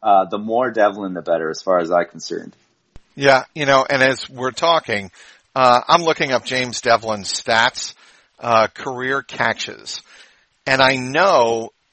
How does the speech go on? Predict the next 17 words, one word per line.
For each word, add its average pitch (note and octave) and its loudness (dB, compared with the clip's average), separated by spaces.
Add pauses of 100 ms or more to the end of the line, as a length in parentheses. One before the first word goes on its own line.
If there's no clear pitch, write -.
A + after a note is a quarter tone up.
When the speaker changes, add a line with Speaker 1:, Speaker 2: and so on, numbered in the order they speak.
(120)
Speaker 2:
uh, B2 -2
I B2+ -2
can D3 -14
remember, F3 -4
I B2 0
think - -12
it C#4+ -16
was E3+ -12
last B2+ -2
year, C#3+ -6
he C#3+ -10
had A#2+ 2
a G#2 -6
couple - -8
of A2 -14
key D3 -10
receptions C#3+ -6